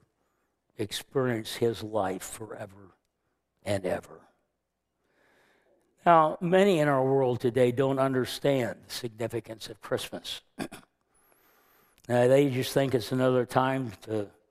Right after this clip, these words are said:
party and have a day off from work, uh, to give gifts, to, uh, <clears throat> they, they don't understand. You know, for many in our world, uh, uh, Christmas is empty and lifeless.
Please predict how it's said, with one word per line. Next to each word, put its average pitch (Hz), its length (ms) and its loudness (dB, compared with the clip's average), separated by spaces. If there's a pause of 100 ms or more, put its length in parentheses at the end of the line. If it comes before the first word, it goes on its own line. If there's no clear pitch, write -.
(140)
party 135 500 2
and 107 180 -2
have 113 200 4
a 113 80 0
day 123 160 4
off 123 320 2
from 120 160 -4
work, 123 520 -2 (840)
uh, 107 160 0
to 120 140 0
give 117 300 2
gifts, 131 600 2
to, 104 440 -2 (1080)
uh, 101 480 -4 (340)
<clears throat> 120 480 -6
they, 135 280 4
they 156 140 4
don't 202 200 4
understand. 165 680 0 (2250)
You 120 100 -16
know, 120 80 -6
for - 140 -2
many 180 260 4
in 180 40 4
our 160 180 4
world, 151 540 2
uh, 117 320 0 (720)
uh, 123 60 -10
Christmas 147 520 -2
is 113 120 -2
empty 135 480 0
and 113 180 0
lifeless. 127 880 -2